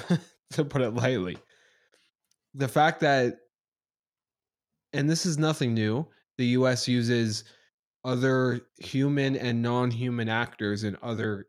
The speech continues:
countries to paint pictures that can help them on the ground or that can help them strategically or whatever. This is not new. It's been happening in the history of wars for several generations, if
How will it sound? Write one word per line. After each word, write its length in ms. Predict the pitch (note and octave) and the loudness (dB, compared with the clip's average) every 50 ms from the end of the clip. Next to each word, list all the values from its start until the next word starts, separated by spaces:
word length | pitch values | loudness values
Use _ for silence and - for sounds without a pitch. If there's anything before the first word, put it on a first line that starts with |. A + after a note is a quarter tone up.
| _ - | _ -14
countries 640 | - - B2+ B2+ A#2+ - G#2+ G2 F#2+ G2 G2 - - - _ _ _ _ _ _ _ - | -8 -6 -6 -6 -6 -6 -6 -6 -4 -4 -6 -8 -12 -18 _ _ _ _ _ _ _ -8
to 200 | - B2 A2+ G2+ | -6 -4 -4 -4
paint 320 | - B2 A#2 A2+ - - | -4 -6 -6 -6 -6 -6
pictures 680 | - B2 A2+ - - B2 A2+ G#2+ G#2 G#2 G#2 - - - _ _ _ _ | -6 -6 -6 -6 -6 -4 -2 -2 -2 -4 -6 -10 -14 -16 _ _ _ _
that 120 | A#2 A2+ | -10 -8
can 100 | - G#2+ | -6 -6
help 260 | G2+ G#2+ A2 G#2+ G#2 - | -6 -6 -8 -8 -8 -6
them 160 | A2+ G2+ G2+ | -6 -6 -4
on 120 | G2 G2 | -4 -6
the 80 | G2 G2 | -6 -6
ground 500 | F2+ A2 A2+ A2+ A2+ A2 A2 A2 G#2+ G#2 | -2 0 0 2 2 2 2 0 0 0
or 280 | F#2+ F#2 F2+ F2+ - - _ _ _ - | 0 0 -2 -2 -4 -8 _ _ _ -12
that 120 | A#2 G#2+ | -10 -8
can 80 | A2 G#2 | -8 -6
help 200 | G#2 A2 G#2+ - | -4 -4 -4 -4
them 180 | A2 G#2 G#2 G2 | -6 -8 -8 -10
strategically 840 | - - - G#2 F2+ - B2+ C3 B2 B2+ A#2 A2 - A#2 A#2 A2+ A2 | -12 -14 -14 -14 -8 -4 -4 -2 -2 -2 -2 -2 -2 -2 0 0 0
or 120 | G#2 G2 | 0 0
whatever. 320 | G2+ G#2 G#2+ G#2+ G#2+ A2 | 0 -2 -2 -2 -2 -2
This 140 | A#2+ B2+ C3 | -4 -4 -4
is 80 | D3 C3+ | -2 -2
not 200 | C3 B2 A2+ A2 | 0 0 0 0
new. 260 | A2+ A#2+ B2+ B2+ B2 | -2 0 0 0 0
It's 160 | A2+ - - - | -2 -4 -8 -10
been 160 | - G#2+ G2 | -8 -8 -6
happening 520 | G#2+ A#2 A#2 G#2 G#2 A2 A2 G#2+ G#2+ G#2+ - _ _ _ _ _ - | -4 -4 -6 -4 -4 -4 -4 -4 -6 -8 -12 _ _ _ _ _ -14
in 120 | G#2+ G#2 | -12 -8
the 60 | G2+ | -6
history 440 | G2+ B2 A#2 - - A2+ G#2+ A2 G#2+ | -4 -4 -4 -4 -4 -4 -2 -2 -2
of 100 | G2+ F#2+ | -2 -2
wars 400 | G2 G2 G#2+ A2 A#2 A2+ G#2+ - | -2 -2 0 2 2 0 0 -2
for 140 | - - G2+ | -6 -8 -10
several 580 | - - A#2 A2 G2+ A2 G#2 G2 F#2+ F#2 - - - - - - D3 B2+ A#2+ B2 _ _ - | -6 -2 -2 -2 -2 -2 -2 -2 -2 -4 -6 -12 -20 -20 -20 -20 -20 -20 -20 -20 _ _ -4
generations, 800 | - A#2+ A2+ A2 G#2+ G#2+ A2+ A#2+ A#2 - B2+ A#2 A2 A2 G#2+ | -2 -2 0 0 0 0 0 0 -2 -4 -6 -6 -6 -6 -6
if 120 | G#2+ - | -8 -8